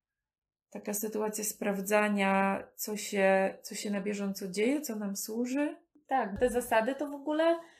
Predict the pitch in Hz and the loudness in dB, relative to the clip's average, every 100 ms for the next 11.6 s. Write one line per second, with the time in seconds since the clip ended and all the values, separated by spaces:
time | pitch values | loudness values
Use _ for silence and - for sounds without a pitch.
0 | _ _ - 220 247 247 - 254 247 269 | _ _ -6 0 0 0 -2 0 2 2
1 | 392 349 247 214 202 202 190 185 190 226 | 4 6 6 2 2 0 0 -2 -2 -2
2 | 277 247 247 269 277 277 311 339 302 - | -2 0 2 2 0 2 2 2 0 -4
3 | - 247 - 320 277 220 220 254 277 240 | -6 -8 -2 0 2 0 -2 -4 0 0
4 | 208 196 196 202 - _ _ _ - 202 | 2 2 0 -4 -10 _ _ _ -16 0
5 | 254 254 226 - - 233 226 220 - - | 4 6 4 -6 -4 0 0 -2 -8 -16
6 | 202 - 233 233 214 226 208 190 208 214 | -18 -6 -4 -4 -4 -2 -2 0 0 0
7 | 226 214 202 208 202 190 - - 220 208 | -2 -8 -4 0 0 0 -4 -10 -6 -2
8 | 208 220 208 196 185 - 185 202 196 196 | 2 2 4 0 -2 -8 -10 -8 -6 -4
9 | 196 202 208 214 208 202 196 202 220 240 | 0 0 0 -4 -4 -2 -2 -4 -2 -2
10 | 302 277 247 269 240 254 262 269 254 247 | -2 -2 -2 -4 0 -2 -2 -6 -6 -2
11 | 269 277 262 185 170 | 0 2 2 2 0